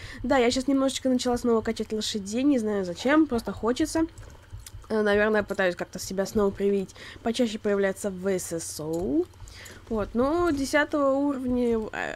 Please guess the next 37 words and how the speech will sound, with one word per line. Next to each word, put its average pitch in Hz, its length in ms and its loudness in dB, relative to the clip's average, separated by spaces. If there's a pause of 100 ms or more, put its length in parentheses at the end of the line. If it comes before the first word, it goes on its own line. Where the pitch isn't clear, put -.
аметиста 233 800 -2
я 240 240 2
смогла 262 320 0
прокачать 247 540 -4
только 240 200 -4
потому, 240 500 0
что 262 480 2
были 247 380 4
эти 240 200 2
козлики. 277 720 2 (380)
Я 240 140 2
собрала 247 420 2
все 247 320 4
и 240 140 6
вся, 233 500 0
все, - 400 -2
вообще 220 260 -2
все, 226 140 -6
что 226 180 -4
можно 339 400 2
по 240 220 0
этим 233 240 0
козликам, 214 500 0
и 220 120 0
поэтому 240 360 -2
обменивала 208 520 0
на 190 180 0
опыт 208 260 -2
лошади, 220 400 -4
и 196 40 0
таким 208 320 -4
образом 226 320 -2
быстро 226 280 -2
его 202 200 -2
до 202 100 -2
десятого 208 460 -4
докачнула. 208 600 -4